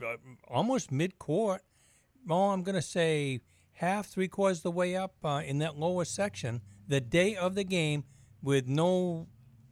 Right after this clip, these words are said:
I mean, we didn't have any re-, advanced tickets, r-, nothing. Walked in, bought our tickets, got seats, uh, no problem. I mean, that, that's incredible. In the middle of that run,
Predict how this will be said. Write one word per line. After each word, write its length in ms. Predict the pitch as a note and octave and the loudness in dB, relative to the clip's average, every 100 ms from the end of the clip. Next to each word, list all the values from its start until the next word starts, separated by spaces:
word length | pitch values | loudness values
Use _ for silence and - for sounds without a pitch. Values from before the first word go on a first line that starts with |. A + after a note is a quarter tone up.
| - | -10
I 60 | A#2 | -4
mean, 260 | A2+ G#2+ | -2 -4
we 100 | G2+ | -2
didn't 140 | C#3+ F#3+ | -2 -2
have 100 | F#3+ | -2
any 140 | E3 | 0
re-, 180 | B2+ C3+ | -2 -4
advanced 640 | B2+ G2+ F#2 C3+ C#3 - | -6 -8 -4 -2 -2 -6
tickets, 640 | - D3+ D3+ D#3 D3+ - - A#2+ | -6 -6 -2 -2 -2 -6 -16 -16
r-, 80 | C3+ - | -18 -8
nothing. 460 | C#3+ G#3 - C3 E2 _ _ | -4 -4 -2 -4 -6 _ _
Walked 400 | B2+ E3+ G3+ - | -2 0 -2 -4
in, 340 | F#3 E3 D#3 - _ _ _ | -2 -2 -4 -8 _ _ _
bought 260 | A#2 C#3 F3+ | 0 2 2
our 140 | F3+ | 0
tickets, 560 | - E3 C#3 C3 - - _ _ | -2 -4 -2 -6 -8 -18 _ _
got 240 | B2+ C3+ - | -4 -2 -4
seats, 500 | - C3 A2 - - _ _ _ _ - | -6 -6 -6 -12 -20 _ _ _ _ -8
uh, 300 | A#2+ A2 A#2 | -4 -4 -4
no 180 | - C3 C3 | -2 -2 0
problem. 400 | C#3 G2+ E2 E2 _ _ _ _ | -2 -4 -6 -16 _ _ _ _
I 80 | C#3 | -8
mean, 160 | G#2 G#2+ | -6 -2
that, 320 | D3 D3+ D3+ _ _ _ _ _ | -2 -2 -6 _ _ _ _ _
that's 240 | C#3+ F3 | -2 0
incredible. 500 | A3 - G#3 G#3+ C3+ | -2 -2 -4 -4 -2
In 60 | G#2+ | -2
the 100 | A2 | -2
middle 320 | A2+ D3+ E3+ | -2 -2 -2
of 120 | F3 | -2
that 200 | D#3+ D#3+ E3 | -2 -4 -2
run, 420 | C#3+ D#3 G2+ G#2+ | -2 0 -2 -6